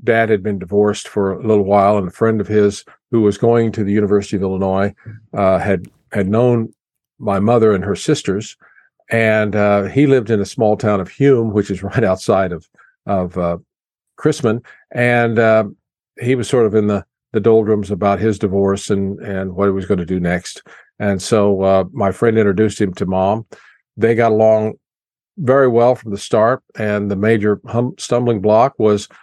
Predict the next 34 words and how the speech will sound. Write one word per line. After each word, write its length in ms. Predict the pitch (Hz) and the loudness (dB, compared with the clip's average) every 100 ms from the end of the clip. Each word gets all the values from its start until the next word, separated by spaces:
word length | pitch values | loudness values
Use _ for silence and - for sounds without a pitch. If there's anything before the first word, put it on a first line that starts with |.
| _ _ | _ _
what 180 | 120 - | -2 -2
to 80 | 113 | 0
tell 220 | 131 117 | 0 2
her 160 | 151 | 2
parents, 500 | 196 127 87 - - | 0 -2 -2 -4 -12
that 280 | - 90 85 _ _ 170 113 | -8 -8 -10 _ _ -16 -8
here 220 | 110 113 | 0 0
he 160 | 107 120 | 2 0
was 240 | 107 107 | 2 2
a 80 | 101 | 0
divorced 420 | 98 101 107 104 | 0 2 0 0
man 380 | 107 107 110 101 | 0 0 2 0
and 140 | 90 85 _ _ | -4 -8 _ _
interested 440 | 110 110 101 - 98 | -4 -2 -2 -2 -2
in 120 | 92 | 0
marrying 340 | 98 104 98 | 0 0 0
her. 300 | 90 107 104 | 0 2 2
Why 300 | 87 90 87 87 - _ - | 2 2 0 -2 -12 _ -8
these, 340 | 98 92 - _ _ | -6 -6 -8 _ _
these 180 | 101 92 | -8 -4
God-fearing 540 | 98 98 90 104 95 87 | 0 0 0 0 0 -2
Christians 540 | - 107 - 87 80 | -2 -2 0 -2 -2
were, 240 | 90 82 - - - - | -4 -4 -8 -18 -18 -6
<laughs> 400 | - 127 190 - | -2 -2 -4 -2
were 100 | 104 | 0
not 180 | 101 - | 2 2
going 140 | 101 | 0
to 60 | 90 | 2
have 140 | 90 | 2
any 160 | 101 123 | 2 2
of 100 | 80 | 2
that, 180 | 73 67 | -2 -6
she 160 | - | -12
thought. 280 | - 73 - | -12 -12 -12